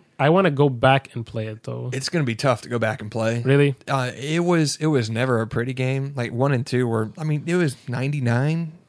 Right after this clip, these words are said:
Speaker 2: when
Speaker 1: Mm-hmm.
Speaker 2: it came out, and
Speaker 1: Mm-hmm.
Speaker 2: then the expansion was either two thousand, two thousand one,
Speaker 1: Mm-hmm.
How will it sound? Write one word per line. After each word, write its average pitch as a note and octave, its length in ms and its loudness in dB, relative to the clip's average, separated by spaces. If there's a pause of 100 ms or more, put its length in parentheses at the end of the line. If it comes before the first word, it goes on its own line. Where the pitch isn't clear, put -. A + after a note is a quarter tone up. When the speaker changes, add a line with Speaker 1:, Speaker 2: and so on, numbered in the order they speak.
(400)
Speaker 2:
when B2+ 160 0
Speaker 1:
Mm-hmm. C#3 100 -2
Speaker 2:
it D3 40 0
came C#3 160 0
out, C#3+ 240 2
and B2 80 -2
Speaker 1:
Mm-hmm. - 20 0
Speaker 2:
then B2 320 0
the A#2+ 120 0
expansion C3+ 600 -2
was A#2 260 -2 (320)
either C#3+ 140 -14
two F#3 140 -8
thousand, F3+ 260 -6
two C#3 80 -2
thousand A#2+ 260 -4
one, A2+ 240 -8
Speaker 1:
Mm-hmm. C3+ 260 -4